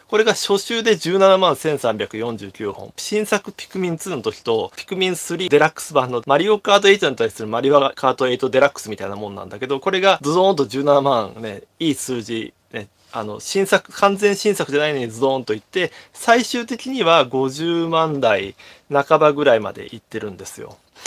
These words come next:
というようなことから踏まえて、今回どうだったかっていうと、初週四十万なので、大成功ということになるかと思います。だから、まあ、任天堂スイッチのね、ポテンシャルも助けられてる部分があるんだけども、今までちょっとあんまり任天堂のハードとしては調子の良くないハードだったのに対して、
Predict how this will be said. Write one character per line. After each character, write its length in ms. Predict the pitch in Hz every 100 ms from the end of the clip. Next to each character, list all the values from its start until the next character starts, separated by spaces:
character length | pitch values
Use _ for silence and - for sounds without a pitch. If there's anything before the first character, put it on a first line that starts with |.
| - - _
と 160 | 202
い 260 | 214 208 214
う 40 |
よ 140 | 208 220
う 40 |
な 100 | 185
こ 140 | 180 196
と 120 | 214
か 120 | 214
ら 100 | 208
踏 200 | - 208
ま 160 | 220 220
え 80 |
て、 260 | 220 262 240
今 260 | - 196 180
回 200 | 135 120
ど 140 | 135
う 20 |
だ 80 | 131
っ 80 | 117
た 120 | 131
か 120 | 135
っ 60 | 135
て 120 | 185
い 40 |
う 40 | 196
と、 100 | 240
初 240 | 202 - 147
週 260 | - 139
四 260 | 117 127 127
十 160 | 123
万 220 | 123 120 104
な 80 |
の 140 | 95 95
で、 160 | 110
大 260 | 104 127 156
成 220 | - 160
功 260 | 131 - 101
と 140 | 101
い 20 |
う 40 | 98
こ 100 | 113
と 80 | 107
に 80 | 104
な 80 |
る 80 | 101
か 100 | 101
と 120 | -
思 160 | 98 101
い 40 |
ま 120 | 113 -
す。 80 |
だ 100 | -
か 80 | 147
ら、 140 | 120 - - - -
ま 80 | 180
あ、 20 |
任 240 | 180 208
天 220 | 214 214
堂 180 | 208 208
ス 220 | 190 -
イ 40 | 202
ッ 60 | -
チ 100 | -
の 100 | 107
ね、 220 | 110 113
ポ 120 | - 147
テ 160 | 170
ン 80 | 175
シ 120 | -
ャ 60 | 165
ル 480 | 151 151 147 147 160 -
も 140 | 185
助 320 | - 147 -
け 40 | 180
ら 80 |
れ 100 | 180
て 80 | 151
る 60 | 117
部 120 | 123
分 160 | 117 107
が 120 | 107
あ 20 |
る 80 | 104
ん 20 |
だ 80 | 98
け 100 | 113
ど 80 | 127
も、 120 | 147
今 140 | 190
ま 80 | 214
で 80 | 156
ち 100 | 185
ょ 20 |
っ 20 |
と 120 | -
あ 40 | 139
ん 80 | 208
ま 100 | 220
り 260 | 220 214
任 220 | 180 202 196
天 200 | 202 196
堂 140 | 202
の 80 | 196
ハ 140 | -
ー 40 | 190
ド 80 |
と 80 | 160
し 60 | 135
て 100 | 190
は 60 | 156
調 200 | 185 175
子 120 | -
の 60 |
良 100 | 175
く 120 | 170 143
な 80 |
い 60 | 135
ハ 180 | 127 127
ー 20 |
ド 80 | 120
だ 100 | 113
っ 60 |
た 180 | - 131 123
の 80 |
に 80 | 147
対 240 | - 190 180
し 80 |
て、 260 | - 208 180